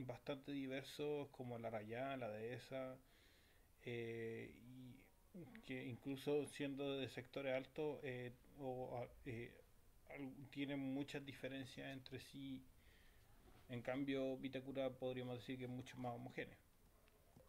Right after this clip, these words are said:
Eh, tiene ocho concejales, uno no es de derecha, y es, y es del Partido Humanista. Eh, la mayoría del territorio de Barnechea podemos ver de que es rural,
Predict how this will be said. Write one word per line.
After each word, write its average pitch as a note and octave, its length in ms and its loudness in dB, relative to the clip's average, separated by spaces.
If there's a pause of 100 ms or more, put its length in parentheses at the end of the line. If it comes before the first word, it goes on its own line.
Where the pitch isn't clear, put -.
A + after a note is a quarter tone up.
Eh, A#2+ 380 4
tiene B2+ 240 0
ocho B2+ 240 0
concejales, F3 640 -2
uno F#3 440 0
no D3 180 0
es C3+ 100 -2
de B2+ 80 4
derecha, B2 440 2 (400)
y C3 120 -8
es, B2+ 220 -6 (1300)
y B2 540 0
es B2+ 100 -4
del B2+ 120 -2
Partido C3 360 0
Humanista. C3+ 560 -4 (420)
Eh, C3+ 200 2
la B2 120 6
mayoría C#3+ 840 6
del C#3+ 240 0
territorio D3 560 2
de D3 140 2
Barnechea C#3 580 0
podemos C3+ 340 -2
ver C3 220 2
de B2+ 160 -4
que B2 640 -4 (640)
es B2 260 2
rural, C3 320 4